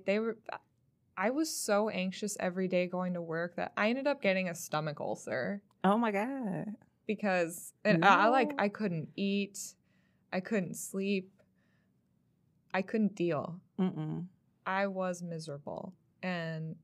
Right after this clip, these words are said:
Speaker 1: I utilized this employee assistance program. It,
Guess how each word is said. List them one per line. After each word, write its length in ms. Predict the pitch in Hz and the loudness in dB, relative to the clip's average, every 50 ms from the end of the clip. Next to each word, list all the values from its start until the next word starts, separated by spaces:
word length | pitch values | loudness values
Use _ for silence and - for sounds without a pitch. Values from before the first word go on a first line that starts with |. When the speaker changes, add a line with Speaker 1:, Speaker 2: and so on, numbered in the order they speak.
| _ _ _ _ - | _ _ _ _ -4
Speaker 1:
I 80 | 180 | -2
utilized 640 | 180 175 175 185 180 185 180 180 175 175 175 - - | -2 -2 -2 -2 -2 -2 -2 -2 -2 -4 -6 -4 -4
this 220 | 170 165 165 - | -4 -4 -4 -4
employee 380 | 185 175 165 - - 170 165 165 | -6 -6 -6 -6 -4 -4 -4 -4
assistance 460 | 165 165 - 170 170 - 165 165 - | -4 -6 -8 -8 -6 -8 -10 -10 -12
program. 680 | - _ 175 160 156 156 170 - - - 175 190 190 185 - _ _ _ _ _ _ _ _ _ _ _ _ _ _ _ _ | -8 _ -4 -4 -4 -4 -4 -6 -4 -4 -4 -6 -6 -6 -8 _ _ _ _ _ _ _ _ _ _ _ _ _ _ _ _
It, 200 | 196 185 - - | 0 0 0 -2